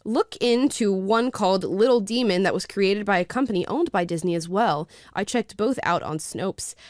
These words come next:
Had to hear about it from my fifteen-year-old nephew. Yikes. Yeah, we'll look into that show. That is very interesting. What a, what an interesting choice from Disney, but they continue to make, uh, quite interesting choices that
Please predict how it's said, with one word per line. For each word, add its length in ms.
Had 200
to 40
hear 160
about 200
it 80
from 120
my 120
fifteen-year-old 680
nephew. 540
Yikes. 640
Yeah, 100
we'll 140
look 140
into 160
that 180
show. 240
That 120
is 120
very 240
interesting. 440
What 140
a, 80
what 140
an 100
interesting 380
choice 200
from 120
Disney, 300
but 120
they 80
continue 380
to 100
make, 220
uh, 300
quite 320
interesting 420
choices 560
that 480